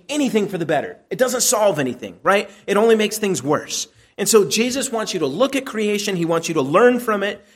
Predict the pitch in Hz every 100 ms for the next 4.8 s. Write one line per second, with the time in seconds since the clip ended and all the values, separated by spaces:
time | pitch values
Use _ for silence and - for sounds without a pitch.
0 | _ 202 214 214 202 151 143 175 294 294
1 | - 175 143 131 208 254 247 - - -
2 | 180 170 170 160 - 175 - - 240 262
3 | 247 226 233 190 156 139 208 247 165 208
4 | 277 - 247 202 147 110 110 127